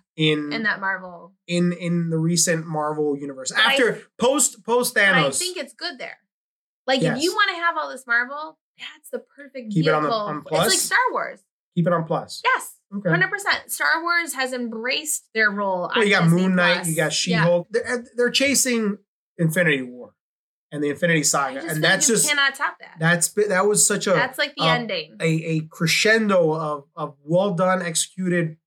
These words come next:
Speaker 1: timeline of, of movies, and it's hard to chase that. We'll see, because maybe it's really early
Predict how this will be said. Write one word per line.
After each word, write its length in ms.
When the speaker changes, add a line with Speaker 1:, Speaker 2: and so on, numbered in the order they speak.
Speaker 1:
timeline 440
of, 140
of 180
movies, 480
and 100
it's 100
hard 180
to 60
chase 280
that. 240
We'll 120
see, 220
because 300
maybe 240
it's 160
really 240
early 340